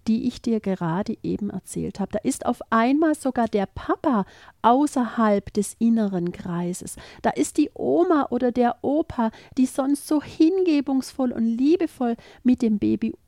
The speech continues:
umgehen und auch ganz, ganz viel Nähe haben erleben dürfen mit den, mit den Babys, jetzt auf einmal außerhalb dieses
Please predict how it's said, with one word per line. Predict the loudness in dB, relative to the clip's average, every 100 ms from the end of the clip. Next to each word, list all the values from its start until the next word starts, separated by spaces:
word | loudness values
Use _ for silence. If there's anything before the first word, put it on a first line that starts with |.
| -2
umgehen | 0 2 2 2 2 2
und | -2 -2
auch | 0 -2 -4 -20 -10
ganz, | -4 0 -2 0
ganz | 0 0 -2
viel | -2 0 0 -2 -20 -20 _ 0
Nähe | 2 4 4 4 2 2
haben | 2 2
erleben | 0 0 2 2 0 0
dürfen | 0 2 2
mit | 2 2
den, | 0 2
mit | 0 0
den | -2
Babys, | -2 -4 -4 -8 -10 -20 _ -20 -6
jetzt | 0 0 0 -4
auf | -6 -4
einmal | -2 0 0 0 -2 -6 _ -4
außerhalb | 0 0 0 -4 -2 -2 -4 -6 -8
dieses | -4 -4 -4 -6 -8